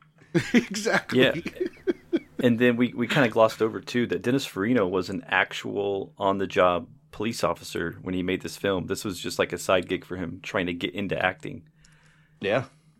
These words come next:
Speaker 2: And he was an actual
Speaker 1: That's
Speaker 2: cop in
Speaker 1: awesome.
Speaker 2: Chicago, which is kinda crazy.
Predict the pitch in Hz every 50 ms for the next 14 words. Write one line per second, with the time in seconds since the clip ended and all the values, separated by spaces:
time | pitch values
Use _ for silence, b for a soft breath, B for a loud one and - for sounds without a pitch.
0 | _ _ _ - - 101 98 104 98 92 90 101 98 98 95 - - 104 92 123
1 | 131 127 113 113 110 110 92 - - - - 101 101 95 90 85 92 - - -
2 | - 101 95 - - - - 107 92 92 - - 98 90 85 82 85 90